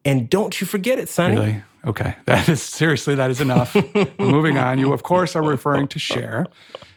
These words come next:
Speaker 2: And her recording of I Found Someone marked her own return to the charts in nineteen eighty-seven. Now, it was actually produced by Michael Bolton, and I would also like to point out that Steve Lukather from Toto played guitar on that track. Honestly, I think, 'cause,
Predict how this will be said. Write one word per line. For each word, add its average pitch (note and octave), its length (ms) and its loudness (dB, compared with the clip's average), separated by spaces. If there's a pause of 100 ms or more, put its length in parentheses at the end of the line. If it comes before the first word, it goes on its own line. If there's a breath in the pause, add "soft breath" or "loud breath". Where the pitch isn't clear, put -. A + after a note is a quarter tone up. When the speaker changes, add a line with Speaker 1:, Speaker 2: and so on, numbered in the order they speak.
(120)
Speaker 2:
And D3 220 2
her D3+ 100 0
recording D3 580 2
of C3+ 300 -2
I C#3+ 120 -2
Found G#3 340 -2
Someone C#3+ 420 0
marked D3+ 280 -2
her F3+ 160 -6
own C4+ 220 0
return B2+ 320 0
to A#2+ 40 0
the A#2 80 0
charts A#2 480 -4 (300 soft breath)
in C3+ 100 2
nineteen A2 380 0
eighty-seven. A2+ 600 0 (480 loud breath)
Now, C#3+ 80 2
it D3+ 40 0
was C#3+ 240 0
actually E3+ 400 0
produced E3+ 560 0
by C3 100 2
Michael A#2 300 -2
Bolton, B2 560 -4
and F#3 300 0
I D3 80 0
would D3+ 140 0
also C3+ 280 -2
like C#3 180 0
to - 60 -10
point D#3+ 260 0
out G#2+ 260 -4
that - 200 -4
Steve F#3 220 0
Lukather C3 460 0
from D#3+ 200 -4
Toto B2 440 0 (380 soft breath)
played D3+ 240 2
guitar D#3+ 340 2
on B2+ 100 0
that A2+ 140 -6
track. - 380 -8 (460 soft breath)
Honestly, C#3 320 0
I C3+ 60 2
think, C3 180 -4 (220)
'cause, - 260 -4